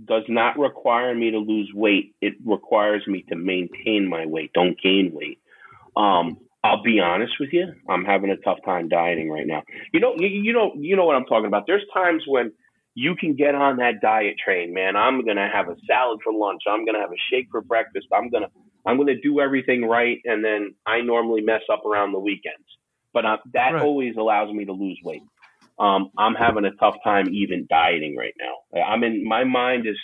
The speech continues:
Speaker 1: spinning so much that, you know, I'm making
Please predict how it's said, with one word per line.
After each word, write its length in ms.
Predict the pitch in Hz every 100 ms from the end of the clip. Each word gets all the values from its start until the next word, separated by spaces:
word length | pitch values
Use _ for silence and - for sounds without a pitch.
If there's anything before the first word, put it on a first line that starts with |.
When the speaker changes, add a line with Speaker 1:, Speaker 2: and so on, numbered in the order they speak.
| -
Speaker 1:
spinning 400 | - 110 101 92 87 -
so 160 | 110
much 260 | 117 101 92 - -
that, 260 | 92 85 80 _ _ _ _ _ _ - -
you 140 | 123
know, 220 | 90 85 -
I'm 200 | 120 139
making 340 | 156 - 165